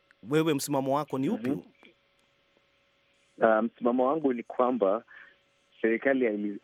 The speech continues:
Speaker 2: haifai kuendelea na hii mswada. Naona serikali ifanye amend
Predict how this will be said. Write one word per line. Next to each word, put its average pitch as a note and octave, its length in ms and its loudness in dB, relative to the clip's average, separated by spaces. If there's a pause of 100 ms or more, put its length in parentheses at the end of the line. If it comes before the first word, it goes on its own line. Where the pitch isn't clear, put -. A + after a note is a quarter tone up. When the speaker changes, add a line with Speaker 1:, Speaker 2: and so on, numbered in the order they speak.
Speaker 2:
haifai A2+ 480 0
kuendelea G#2 560 0
na F#2+ 680 0
hii - 180 -6
mswada. F#2 580 -2 (140)
Naona G2 480 0
serikali A2 760 2
ifanye G#2+ 420 0
amend F#2 320 -2